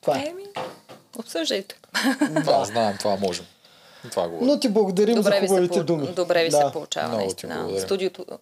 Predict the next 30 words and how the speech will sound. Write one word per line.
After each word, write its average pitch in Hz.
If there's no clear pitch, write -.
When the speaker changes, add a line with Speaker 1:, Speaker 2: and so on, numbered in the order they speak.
Speaker 2:
студиото 180
ви 170
е 165
прекрасно. 269
Speaker 1:
М, 160
мерси. 147
Speaker 2:
Така, 185
всичко 247
е -
много 160
професионално. 165
Браво. -
Speaker 3:
Пак 233
Speaker 2:
Успехи 240
Speaker 3:
може 208
да 247
Speaker 2:
за 233
Speaker 3:
дойдеш 208
Speaker 2:
напред. 165
Speaker 3:
някой -
път. -
Speaker 2:
Да. 156
Speaker 1:
Да. 135
Ти -
имаш 180
ли 226
такива 226
лампи 160
във 131
вас? 131